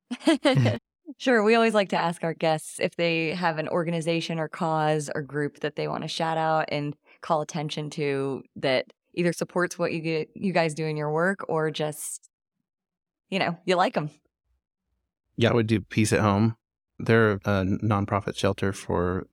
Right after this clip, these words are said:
Speaker 2: women, especially that have had domestic violence situations, and so they can have a safe place to go. They're currently working on building a pet sanctuary in honor of Candy Clark, and so that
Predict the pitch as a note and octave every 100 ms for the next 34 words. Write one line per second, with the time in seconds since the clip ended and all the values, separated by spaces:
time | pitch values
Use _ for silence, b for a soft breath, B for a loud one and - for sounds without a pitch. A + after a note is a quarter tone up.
0 | _ _ A2 G#2 G2 G2+ G#2 - G#2 -
1 | G2+ G2+ F#2+ F#2 F#2 G2 G2 F#2 F2 E2+
2 | _ - G2+ F#2 - F#2 _ _ _ -
3 | F#2+ F#2 G2+ - - - G2+ G2 F#2 -
4 | F#2 F#2+ F2+ - F#2 E2+ F2 F#2 F#2 -
5 | F#2 - - F#2+ - - F2 F2+ F#2+ _
6 | _ _ _ - G2 - A2+ F#2+ G2 F2+
7 | F2 G2+ F2 F#2 F#2 F#2+ F2 - F#2+ -
8 | _ - A2 - A#2+ A#2 A#2 B2 - -
9 | G#2 F#2 F#2+ F#2 - G#2 G2 - G#2 G#2
10 | B2+ _ _ _ _ _ _ _ _ -
11 | G2 G2 F#2+ F#2 - G2 F#2 -